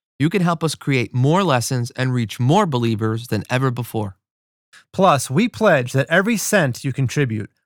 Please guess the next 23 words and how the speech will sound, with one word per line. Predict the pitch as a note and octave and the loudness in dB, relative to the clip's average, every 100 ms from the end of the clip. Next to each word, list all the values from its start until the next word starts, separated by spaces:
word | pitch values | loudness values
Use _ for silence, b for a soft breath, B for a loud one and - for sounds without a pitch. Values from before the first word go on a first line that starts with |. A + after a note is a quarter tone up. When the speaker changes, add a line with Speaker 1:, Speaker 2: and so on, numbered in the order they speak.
| _ | _
Speaker 2:
will | C#3 | 0
go | C#3 C#3+ | 2 2
directly | C3 D#3 G#3 G3+ | 4 4 2 0
toward | F3 F3+ D#3 | 0 2 2
recording | D3 - F3+ G3+ G#3+ | -2 0 0 2 0
and | G3 | 2
broadcasting | F3+ F3+ C#3+ C#3 B2 C3+ B2 | 2 0 2 0 0 -2 0
more | C3+ D#3+ | 2 2
lessons | D3+ C3+ - A#2+ B2+ | 2 0 -2 -4 -2
like | A#2 | -2
the | B2+ | -2
one | A#2+ B2 | -2 0
you | B2 | 0
heard | A2+ G#2 | -2 -2
today. | C3+ C#3+ G#2+ G2+ _ _ _ _ | -2 0 -2 -10 _ _ _ _
Speaker 1:
And | A#2+ A#2 | -6 -4
since | - A#3+ - | -2 -4 0
our | D3 F3+ | 0 2
ministry | F#3 D#3 C3 - C3 B2+ | 0 0 -2 -4 -4 -4
is | A#2+ | -4
an | B2+ | -2
official | B2 F3 E3 D3 A#2+ | -2 -2 -2 -2 -2
nonprofit | A2+ C3+ F#3 E3 E3+ D#3 G2+ | 0 2 0 2 2 2 -4